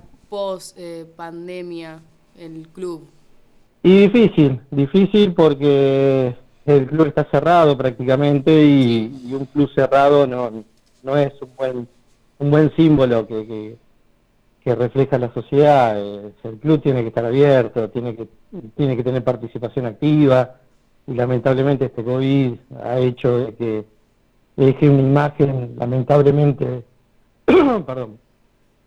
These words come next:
Speaker 2: eh, negativa en, en, en la sociedad con respecto a lo que es la, la falta de actividades.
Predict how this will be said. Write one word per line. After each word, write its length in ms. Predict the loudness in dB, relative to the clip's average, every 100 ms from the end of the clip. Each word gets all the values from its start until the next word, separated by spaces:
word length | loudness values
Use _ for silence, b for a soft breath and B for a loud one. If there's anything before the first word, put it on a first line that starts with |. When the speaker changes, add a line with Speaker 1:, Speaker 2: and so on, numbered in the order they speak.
| _ _
Speaker 2:
eh, 220 | 2 2
negativa 600 | 2 0 0 2 4 2 0
en, 260 | -6 -10
en, 300 | -16 -16 -20 -18
en 100 | -12
la 100 | -10
sociedad 380 | -6 -4 -2 0
con 140 | 0
respecto 440 | 0 -4 -6 -6 -6
a 20 |
lo 160 | -6 -4
que 180 | -2
es 60 | -4 b b b -20
la, 260 | -12 -10
la 100 | -8
falta 380 | -4 -2 0 -2
de 80 | -2
actividades. 640 | -6 -8 0 2 2 0